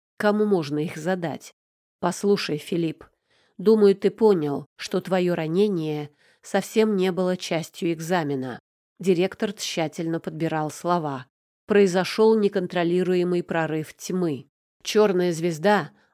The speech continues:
особенная гимназия. Здание стоит на мощном темном источнике. Хотелось бы сказать, что у нас все под контролем, но ты сам видишь, далеко не все».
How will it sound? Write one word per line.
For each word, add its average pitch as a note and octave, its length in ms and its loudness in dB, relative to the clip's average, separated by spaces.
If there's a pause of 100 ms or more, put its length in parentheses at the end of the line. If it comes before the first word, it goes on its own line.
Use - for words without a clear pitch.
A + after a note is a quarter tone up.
особенная F3 680 2
гимназия. D3+ 760 -4 (360)
Здание G#3 540 4
стоит G3 460 -2
на F3+ 160 0
мощном F#3+ 500 -2
темном E3+ 460 0
источнике. E3 880 -4 (320)
Хотелось G3 520 2
бы G3 80 -2
сказать, F#3 600 -2 (160)
что - 280 -2
у F3+ 60 2
нас F#3 180 -2
все - 200 -2
под - 180 -6
контролем, F3 720 2 (260)
но G3+ 140 2
ты A3+ 140 -2
сам D#3 340 -4
видишь, D3 440 -8 (280)
далеко F#3 400 0
не F#3 120 2
все». D3 400 -4